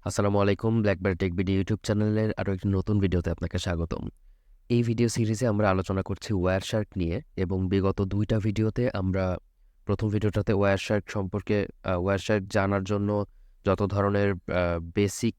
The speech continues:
নলেজগুলা দরকার, সেই বেসিক নলেজগুলো আমরা গ্যাদার করার চেষ্টা করেছিলাম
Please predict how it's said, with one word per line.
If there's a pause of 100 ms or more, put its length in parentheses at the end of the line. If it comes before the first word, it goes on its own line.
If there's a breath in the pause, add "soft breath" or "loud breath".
নলেজগুলা
দরকার,
সেই
বেসিক
নলেজগুলো
আমরা
গ্যাদার
করার
চেষ্টা
করেছিলাম